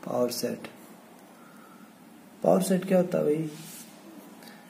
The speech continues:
जितने भी हमारे subset बने ना, अगर उनको हम एक set बना देंगे पूरे को मिला के,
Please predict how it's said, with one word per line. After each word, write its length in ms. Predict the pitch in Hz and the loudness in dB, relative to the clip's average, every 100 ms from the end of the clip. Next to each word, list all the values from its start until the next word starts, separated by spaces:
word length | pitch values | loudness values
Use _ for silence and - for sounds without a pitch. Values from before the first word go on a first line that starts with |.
| - - - - - - - - - | -20 -20 -20 -20 -20 -20 -20 -20 -10
जितने 340 | 143 175 208 226 | -4 2 6 6
भी 100 | 214 | 8
हमारे 260 | 185 170 | 8 6
subset 440 | 175 196 - 175 180 | 4 2 4 4 6
बने 220 | 190 185 | 8 8
ना, 120 | 170 | 6
अगर 340 | 180 139 160 175 | 4 2 -2 2
उनको 320 | 190 202 170 | 4 6 4
हम 320 | 147 175 170 | 4 0 2
एक 180 | 190 196 | 6 6
set 180 | - 151 | 6 4
बना 260 | 151 151 143 | 4 4 6
देंगे 260 | 151 151 | 6 2
पूरे 220 | 151 156 151 | 0 2 4
को 100 | 151 | 2
मिला 260 | 151 147 | 8 8
के, 160 | 143 | 8